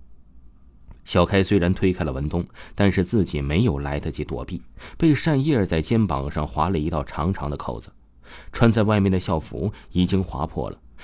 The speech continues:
可以清楚地看到一寸多深、半尺多长、可见骨头的伤口，鲜血瞬间染红了张小开的衣服。脸色苍白的张小开用手捂着流血不止的伤口，发出了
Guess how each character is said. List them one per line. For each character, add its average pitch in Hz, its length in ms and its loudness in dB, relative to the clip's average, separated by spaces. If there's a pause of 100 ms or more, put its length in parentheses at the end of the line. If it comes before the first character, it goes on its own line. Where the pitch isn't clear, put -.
可 175 160 2
以 143 120 2
清 175 320 0
楚 - 160 -6
地 85 100 -4
看 85 240 -4
到 76 240 -6
一 90 140 -2
寸 92 240 -4
多 87 180 -2
深、 92 220 -4 (360)
半 156 280 2
尺 73 240 -4
多 101 200 2
长、 - 320 -4 (240)
可 80 300 0
见 85 220 0
骨 82 240 -2
头 - 120 -8
的 64 120 -8
伤 - 180 -10
口， - 160 -12 (540)
鲜 - 200 4
血 80 240 2
瞬 95 220 2
间 87 220 2
染 69 200 -4
红 85 200 -2
了 73 100 0
张 87 180 0
小 69 160 -6
开 - 160 -8
的 71 80 -4
衣 71 200 -4
服。 - 120 -16 (440)
脸 110 200 6
色 120 200 2
苍 160 280 0
白 110 140 0
的 101 100 0
张 110 200 0
小 69 180 -4
开 95 240 -4 (220)
用 170 200 4
手 107 400 -4 (200)
捂 110 180 6
着 110 140 2
流 113 340 2
血 73 220 -4
不 104 240 -2
止 - 100 -8
的 64 100 -8
伤 92 220 -2
口， 64 320 -8 (160)
发 80 240 -2
出 78 220 -6
了 64 200 -8